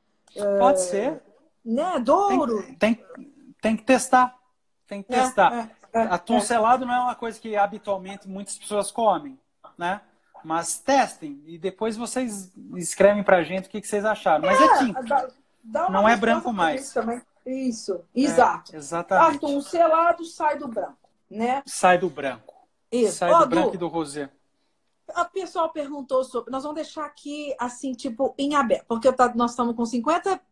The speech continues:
Speaker 2: segundos. Então,
Speaker 1: Tá.
Speaker 2: galera, eu vi vocês falando de hambúrguer. A gente vai fal-, a gente pensou em falar em sobremesa.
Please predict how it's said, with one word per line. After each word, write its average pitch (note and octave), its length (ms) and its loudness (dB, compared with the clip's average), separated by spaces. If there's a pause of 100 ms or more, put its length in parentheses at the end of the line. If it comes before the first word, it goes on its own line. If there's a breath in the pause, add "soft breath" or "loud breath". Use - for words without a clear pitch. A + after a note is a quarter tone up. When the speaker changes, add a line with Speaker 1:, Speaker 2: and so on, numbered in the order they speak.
(100)
Speaker 2:
segundos. E4 680 0 (600 soft breath)
Então, D4 260 4
Speaker 1:
Tá. C#4+ 120 6
Speaker 2:
galera, C4+ 260 8
eu C4+ 140 4
vi C#4 180 -6
vocês C4+ 180 -12
falando B3 380 0
de G#3+ 100 -4
hambúrguer. A3+ 760 -4 (280)
A A3+ 200 0
gente C#4 320 -10
vai B3 120 -2
fal-, B3 220 -4
a G#3 100 -6
gente C4+ 220 -12
pensou B3+ 240 -8
em A3+ 60 -8
falar F#3 240 -6
em - 20 -10
sobremesa. A#3 960 -2